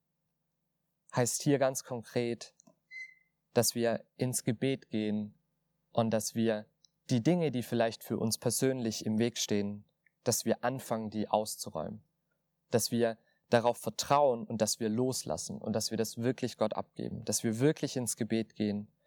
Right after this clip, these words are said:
und wirklich Gott darum bitten, mit einem Glauben und ohne Zweifel, sondern mit einem Vertrauen darauf, dass es wirklich gut ist und sie von Gott auch wirklich ausräumen zu lassen.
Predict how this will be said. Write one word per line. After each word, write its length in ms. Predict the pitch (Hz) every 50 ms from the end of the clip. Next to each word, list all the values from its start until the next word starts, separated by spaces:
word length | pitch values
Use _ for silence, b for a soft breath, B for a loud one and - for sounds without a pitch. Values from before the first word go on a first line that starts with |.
| _ _ _ _ _ _
und 220 | - 113 113 104 107
wirklich 400 | 123 135 131 - 123 113 - -
Gott 180 | 123 117 -
darum 340 | 113 107 - - 110 101 98
bitten, 460 | - 113 107 - - 101 101 98 - _ _ _ _ _ _ _
mit 240 | - 113 110 - -
einem 140 | 117 110 107
Glauben 400 | - 113 113 120 127 123 113 107
und 220 | 101 101 101 -
ohne 240 | - 131 135 135 120
Zweifel, 540 | - - - 107 98 107 107 - - 104 98
sondern 340 | - - - 104 101 101 104
mit 140 | 104 104 -
einem 140 | 104 104
Vertrauen 460 | 104 - 110 - - - 104 113 113 110
darauf, 340 | 107 - - 110 107 -
dass 180 | - 110 - -
es 220 | - - - -
wirklich 320 | 110 127 127 - - 110 -
gut 220 | - 117 110 -
ist 340 | 101 104 104 - - - _ _ _ _ _ _ _ _ _ -
und 120 | 117 113
sie 120 | - - 110
von 180 | - 110 104
Gott 180 | - 117 120 -
auch 200 | - 98 - -
wirklich 360 | 117 107 - 104 - - -
ausräumen 500 | - 107 110 - - - 87 85 87 104
zu 140 | - - -
lassen. 360 | - - - - - -